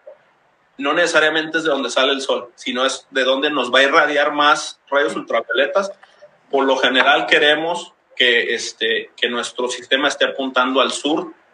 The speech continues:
oeste, ¿sí? Para que tenga la mayor eficiencia. Ahora, si puede estar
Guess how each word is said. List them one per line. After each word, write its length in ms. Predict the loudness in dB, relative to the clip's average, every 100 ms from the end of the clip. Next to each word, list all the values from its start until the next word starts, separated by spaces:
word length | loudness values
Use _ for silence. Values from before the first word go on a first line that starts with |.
| 0
oeste, 500 | 2 4 2 -4 -12 _ _ _ _ _ _ _ -6
¿sí? 300 | -2 -2 -4 -6 2
Para 240 | 4 4
que 100 | 0
tenga 260 | 0 2 2
la 140 | 2
mayor 300 | 2 0 0
eficiencia. 560 | -2 -4 -2 -2 0 2
Ahora, 260 | 4 2
si 200 | 0 -4
puede 320 | -2 0 0
estar 360 | 0 2 0 0